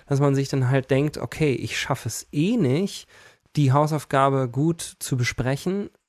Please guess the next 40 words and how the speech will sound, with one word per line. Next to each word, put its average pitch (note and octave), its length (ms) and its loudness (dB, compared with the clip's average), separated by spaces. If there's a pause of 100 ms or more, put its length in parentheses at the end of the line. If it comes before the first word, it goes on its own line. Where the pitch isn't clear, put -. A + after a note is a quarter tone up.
(100)
dann C3+ 400 0
gebe A#2+ 300 4
ich B2 80 -2
sie - 120 -10
vielleicht, - 560 -8
ähm, A2+ 800 -2 (320)
und C3 220 2
allen C#3 220 2
Schülerinnen C3+ 420 0
und B2 80 -2
Schülern B2+ 320 0
wirklich C#3+ 300 -2
gerecht B2 320 -2
zu - 140 -4
werden C3+ 200 2
und A#2+ 100 -4
denen A#2+ 120 0
ein A#2 120 -2
Feedback, - 640 -4
äh, A#2+ 120 -2
zu - 180 -4
geben, C3 280 4 (320)
dann C3+ 400 2
gebe C3 200 4
ich B2 100 0
sie B2 100 -4
vielleicht A2+ 400 -2 (220)
gar G2+ 200 0
nicht G#2 200 -4
erst G2+ 180 -6
auf C3+ 440 0 (100)
oder F3+ 520 6
ich, - 360 -4
ähm, D3 500 0 (560)
mache C3+ 280 6
daraus B2+ 320 4
eine B2 80 -4
freiwillige G2 480 -6
Hausaufgabe.“ F2+ 580 -10 (560)
Ja, C3 240 4